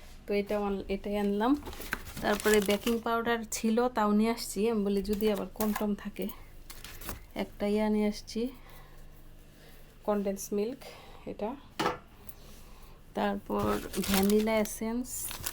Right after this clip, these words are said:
তারপরে হচ্ছে ব্রাউন সুগার, আরও অনেক কিছু ছিল,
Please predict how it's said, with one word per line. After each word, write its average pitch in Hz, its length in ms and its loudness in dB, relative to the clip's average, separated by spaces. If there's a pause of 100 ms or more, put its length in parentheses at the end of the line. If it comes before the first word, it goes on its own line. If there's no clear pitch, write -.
(560)
তারপরে 190 360 0
হচ্ছে 240 500 4 (720)
ব্রাউন 196 340 4
সুগার, - 360 -4 (1120)
আরও 214 240 6
অনেক 220 300 2
কিছু 233 240 -4
ছিল, 233 440 2